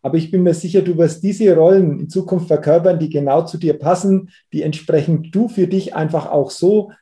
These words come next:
ähm, spielen kannst, dass du damit einfach auch vielen Menschen auch eine Botschaft nach außen gibst, auch hier etwas wirklich entsprechend für das Leben als Bereicherung weitergeben kannst. Dafür alles, alles Gute, viel Erfolg und natürlich insgesamt viel Lebensglück. Und nochmal herzlichen Dank, liebe Sushila.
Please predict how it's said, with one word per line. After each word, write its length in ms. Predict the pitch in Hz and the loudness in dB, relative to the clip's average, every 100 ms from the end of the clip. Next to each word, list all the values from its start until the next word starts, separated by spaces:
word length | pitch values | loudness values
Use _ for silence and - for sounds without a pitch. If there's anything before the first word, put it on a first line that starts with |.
| _ | _
ähm, 300 | - 143 151 | -4 -2 -2
spielen 440 | 147 - 220 226 | -6 0 2 2
kannst, 320 | 185 151 180 175 | 0 -2 -2 -4
dass 120 | 180 | -8
du 60 | 160 | -2
damit 380 | 151 165 175 | 0 2 0
einfach 240 | - 151 151 | -2 -4 -2
auch 140 | 131 | -4
vielen 300 | - 220 220 | -2 0 2
Menschen 340 | 185 202 - 160 | 0 -2 -4 -4
auch 140 | 143 | -2
eine 100 | 151 | -4
Botschaft 540 | 151 180 226 190 - | 0 -2 0 -2 -2
nach 180 | 143 131 | -4 -2
außen 300 | 135 147 165 | 0 0 0
gibst, 320 | 165 180 - | -2 -4 -4
auch 180 | - 143 | -2 -2
hier 380 | - 165 180 - - _ | 0 2 2 0 -14 _
etwas 400 | - 151 151 147 | -6 -2 0 0
wirklich 480 | 160 180 180 165 - | 2 2 2 0 -2
entsprechend 560 | 147 147 - 151 160 160 | -4 -4 -2 -2 -2 -2
für 160 | 165 | 0
das 180 | 147 143 | 0 -2
Leben 600 | 131 147 214 226 220 - _ - | 0 2 2 2 0 -2 _ -6
als 220 | 135 - | -6 -2
Bereicherung 600 | 151 131 190 190 147 135 | 0 4 2 4 2 2
weitergeben 540 | 123 135 143 139 143 | 0 0 -2 -2 -4
kannst. 400 | 147 143 156 160 - _ | -2 -2 -2 -6 -18 _
Dafür 400 | 143 143 165 160 | -2 2 2 2
alles, 260 | 135 202 196 | 2 2 2
alles 320 | 175 175 170 | 0 0 0
Gute, 460 | 165 160 160 151 - _ _ | -2 0 0 -2 -6 _ _
viel 200 | - 185 | 0 2
Erfolg 400 | 156 151 151 160 | 2 4 2 2
und 140 | 135 | -2
natürlich 500 | 139 139 147 151 151 | -2 0 2 2 0
insgesamt 600 | 165 170 - 139 135 139 | -2 -2 -2 -2 -2 -2
viel 180 | - 147 | -2 0
Lebensglück. 500 | 127 143 151 - 131 | 0 0 -2 -4 -4
Und 80 | 127 | -2
nochmal 240 | 127 117 | -2 -2
herzlichen 380 | 120 - 120 123 | -2 -4 -6 -4
Dank, 180 | 107 101 | -4 -6
liebe 160 | 101 | -8
Sushila. 420 | 92 - 101 - | -10 -14 -18 -18